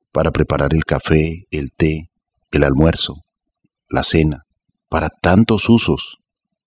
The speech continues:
el uso del agua, el tener el agua,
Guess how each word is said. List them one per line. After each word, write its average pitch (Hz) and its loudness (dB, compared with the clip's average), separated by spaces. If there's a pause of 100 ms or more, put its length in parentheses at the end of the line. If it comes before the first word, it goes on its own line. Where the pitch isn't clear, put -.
(120)
el 78 0
uso 87 2
del 73 2
agua, 71 -2 (440)
el 85 -4
tener 90 4
el 82 2
agua, 73 -4